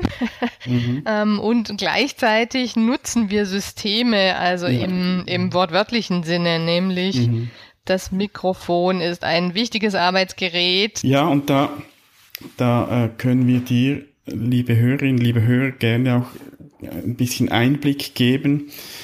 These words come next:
Speaker 2: Am Anfang haben wir uns da wirklich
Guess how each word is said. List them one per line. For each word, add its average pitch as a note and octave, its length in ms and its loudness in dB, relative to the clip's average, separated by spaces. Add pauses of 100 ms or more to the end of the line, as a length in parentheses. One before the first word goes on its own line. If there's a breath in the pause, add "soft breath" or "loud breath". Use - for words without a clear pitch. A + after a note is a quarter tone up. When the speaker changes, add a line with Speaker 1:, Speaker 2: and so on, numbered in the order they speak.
(160 loud breath)
Speaker 2:
Am A#2+ 160 2
Anfang D3 440 2
haben C3 180 2
wir A#2+ 140 4
uns - 340 0 (140)
da A#2 260 2
wirklich C#3 420 -2